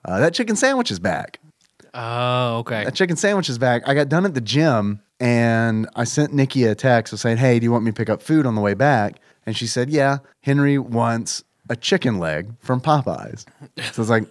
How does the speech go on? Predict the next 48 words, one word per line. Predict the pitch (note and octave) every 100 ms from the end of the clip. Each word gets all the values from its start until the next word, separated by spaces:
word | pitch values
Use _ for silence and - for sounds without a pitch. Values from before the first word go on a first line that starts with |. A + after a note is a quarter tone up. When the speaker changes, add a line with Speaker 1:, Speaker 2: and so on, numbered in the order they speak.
| -
Speaker 1:
"All | A#2+
right, | C#3+ E3 D#3
Speaker 2:
<laughs> | D#3+ C3 A#2
Speaker 1:
okay." | C#3+ D3
It's | D#3
like, | D3+
Popeyes | - E3 A3 G#3+
is | C3
good. | A2 B2 C#3
I | F3
get | F3
the, | D3 B2 -
I |
get | C3 D3+
the | C3
naked | B2 B2 G#2+
tenders | B2 G#2+ F#2 E2+
there | F2+ D#2+
usually. | E2 E2+ C2+ C#2+ - _ _ _
So | - A#2
I'm | B2
like, | C#3+
"All | F#3+
right, | A#3+ E3
I | F3
get | F3+
some | - B2+
naked | A#2 A2+ -
tenders | A2+ G#2+ A#2 C3 G#2+
and, | G#2 G2+
uh, | G#2 G#2 G2+
grub | F#2+ G#2+ G2+
on | G2
that." | F#2+ F#2+ B2+ - _ -
So | - A2+
I |
drive | G#2+ B2 C#3 D#3 D#3 D3 - _
to | -
Popeyes, | - D3+ D#3 D3+ D3 C#3+ C#3+ C3+ -
and | G2 E2+ F2 -
boy, | D#3 E3+ G2+ E2+ - _ -
man, | A2 E3 F3+ A2
I | G2 E3
had, | F#3 D#3 A#2+ -
I | C3+
had | E3 F3+ E3
to | D3 A#2+
wait | A2 C3+ D#3+ G#3+